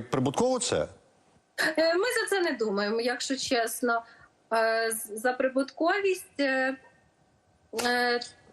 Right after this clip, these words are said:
Speaker 2: просто в, в неї блог іде більш, напевно, як, е, е, чисто розважальний. Вона просто видумує всякі собі сюжети, е, якесь натхнення бере,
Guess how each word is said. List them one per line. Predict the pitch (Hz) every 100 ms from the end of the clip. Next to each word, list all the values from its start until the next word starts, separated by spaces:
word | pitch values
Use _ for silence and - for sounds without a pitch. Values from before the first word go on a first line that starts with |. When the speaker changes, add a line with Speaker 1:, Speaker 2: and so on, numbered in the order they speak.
| _ -
Speaker 2:
просто | 494 571 - 427 349
в, | 320 294 262 262
в | 254
неї | 330 381 320
блог | 285 440 587 392
іде | 269 311
більш, | 302 320 359 -
напевно, | 294 277 302 302 294
як, | 277 277 330 - 277
е, | 262 262 - - - - -
е, | 233 240 247 - -
чисто | - 349 349 311
розважальний. | 294 262 262 254 226 226 226
Вона | 247 285 302 285 285
просто | 330 339 262
видумує | 262 302 277 247
всякі | 240 277 262 240
собі | 247 226
сюжети, | 240 262 262 349 392 381 349 339 - - -
е, | 233 233 233 226 - - _ -
якесь | 254 320 285 240
натхнення | 254 269 269 - 262 349 359 330
бере, | 294 311 311 302